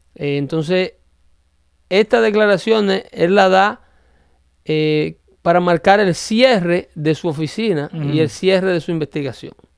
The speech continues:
Speaker 2: Ok.
Speaker 1: Ok, la conclusión de su investigación.
Speaker 2: Sí.
Speaker 1: Eh,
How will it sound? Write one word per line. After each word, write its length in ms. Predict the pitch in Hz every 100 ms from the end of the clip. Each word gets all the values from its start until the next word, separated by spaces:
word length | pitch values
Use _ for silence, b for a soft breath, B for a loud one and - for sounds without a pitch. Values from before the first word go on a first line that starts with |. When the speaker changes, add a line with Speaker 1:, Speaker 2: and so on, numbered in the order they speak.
| 139
Speaker 2:
Ok. 180 | 131 113 101 - _ -
Speaker 1:
Ok, 160 | 135 165 180
la 120 | 160
conclusión 1080 | - 165 160 170 160 - - 208 190 135 120 _ _ _ _ _ _ _ _ _ _ _ -
de 160 | 156
su 160 | - 190
investigación. 680 | 180 160 - 139 - - - _ _ _
Speaker 2:
Sí. 280 | - 151 110 - - _ _
Speaker 1:
Eh, 640 | - 160 160 160 160 156